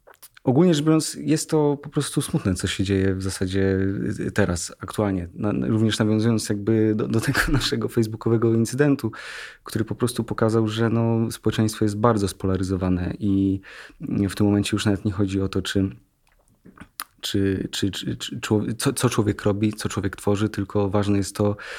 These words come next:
z czym się identyfikuje, a, a reszta schodzi na, na drugi plan. Po prostu, no, jest to, jest to szaleństwo.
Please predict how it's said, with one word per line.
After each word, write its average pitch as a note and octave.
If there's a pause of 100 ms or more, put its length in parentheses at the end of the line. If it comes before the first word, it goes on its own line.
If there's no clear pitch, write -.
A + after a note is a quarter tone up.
(140)
z -
czym G#2+
się -
identyfikuje, G#2
a, G2
a G#2+
reszta G2+
schodzi G2+
na, G2+
na G#2
drugi G#2
plan. G#2+
Po -
prostu, -
no, G2+
jest G2+
to, G#2 (600)
jest -
to -
szaleństwo. B2